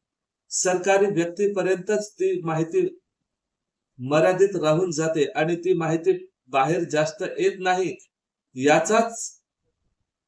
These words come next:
जो दुष्परिणाम आहे, बऱ्याचशा दिव्यांग लोकांवर झालेला आहे. बरेचसे दिव्यांग लोक म्हणजे लाभार्थी या योजनेतून वगळण्यात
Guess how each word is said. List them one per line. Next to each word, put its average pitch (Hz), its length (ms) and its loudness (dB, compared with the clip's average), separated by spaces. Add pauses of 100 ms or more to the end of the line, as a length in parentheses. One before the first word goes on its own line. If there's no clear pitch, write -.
(1300)
जो 165 240 4
दुष्परिणाम 196 680 2
आहे, 185 240 0 (400)
बऱ्याचशा 202 520 2
दिव्यांग 185 580 -2 (340)
लोकांवर 175 560 -2
झालेला 160 420 0
आहे. 147 220 2 (400)
बरेचसे 208 480 2
दिव्यांग 196 500 2
लोक 175 420 0 (460)
म्हणजे 160 280 2
लाभार्थी 165 680 2 (360)
या 180 320 4
योजनेतून 165 960 0
वगळण्यात 180 600 0